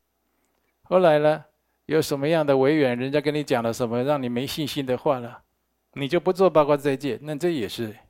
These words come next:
一种舍法，因为八关斋戒就是佛法的法门，其中一个法门啊。所以对治舍法的方法就是常常的请法，殷重的请法，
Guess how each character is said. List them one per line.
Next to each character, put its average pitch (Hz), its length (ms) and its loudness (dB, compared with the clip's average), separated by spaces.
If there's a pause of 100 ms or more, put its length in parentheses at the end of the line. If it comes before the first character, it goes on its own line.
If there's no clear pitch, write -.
(240)
一 139 160 -14
种 107 180 -8
舍 110 200 -4
法， 101 240 -8
因 156 80 -12
为 165 60 -8
八 180 180 0
关 190 140 0
斋 185 140 -2
戒 180 160 -4
就 117 120 -6
是 101 120 -14
佛 113 200 -6
法 113 160 -6
的 101 100 -8
法 95 180 -10
门， 90 180 -16
其 - 200 -14
中 107 240 -6
一 101 60 -12
个 98 120 -10 (560)
法 92 180 -6
门 85 240 -16
啊。 78 120 -20 (1200)
所 190 220 2
以 151 280 -2 (800)
对 202 220 6
治 175 220 -2
舍 160 200 4
法 135 200 -2
的 110 100 -4
方 123 200 -4
法 120 120 -4
就 123 140 -6
是 117 120 -14
常 123 300 -2
常 110 200 -8
的 98 100 -10
请 92 260 -10
法， - 320 -20 (880)
殷 170 240 -2
重 165 260 4
的 107 100 -6
请 101 340 -16
法， - 340 -16